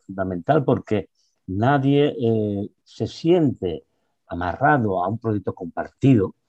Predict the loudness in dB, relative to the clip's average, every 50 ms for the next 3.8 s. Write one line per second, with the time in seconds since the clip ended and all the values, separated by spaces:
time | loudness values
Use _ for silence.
0 | _ _ _ _ _ -2 2 2 4 4 2 2 0 0 0 0 0 2 2 2
1 | 0 0 0 -2 -4 -4 -4 -6 -6 -6 -6 -8 -8 -6 -4 -4 -4 -4 -6 -6
2 | -10 0 2 2 2 2 0 -6 -10 -10 -10 -12 -20 _ _ _ _ _ _ _
3 | -8 -6 -4 0 2 4 4 4 4 2 0 -4 -8 -14 _